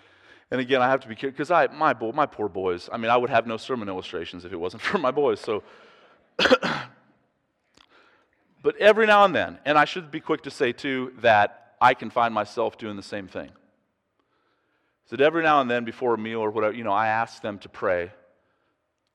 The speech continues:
I mean, I do that regularly, but every now and then, it's kinda like, <sighs> "Dear God, thanks for this food. Amen."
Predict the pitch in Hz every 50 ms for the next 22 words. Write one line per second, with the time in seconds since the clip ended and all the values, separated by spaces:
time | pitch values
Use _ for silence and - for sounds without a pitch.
0 | _ _ _ _ _ _ _ - 120 117 107 110 107 104 104 98 98 101 98 95
1 | 90 92 92 92 92 90 90 107 110 107 110 135 139 143 135 120 107 104 104 104
2 | 110 110 104 101 104 - - 113 101 98 92 - - - - _ _ _ _ _
3 | _ _ _ _ _ _ - - - - - - - - - - - - - -
4 | - - - 87 95 95 98 90 82 73 - 80 76 78 80 - 78 80 78 -
5 | - 80 76 73 - - - - - - - _ _ _ _ _ _ _ _ _
6 | _ _ _ - 73 69 65 67 71 - -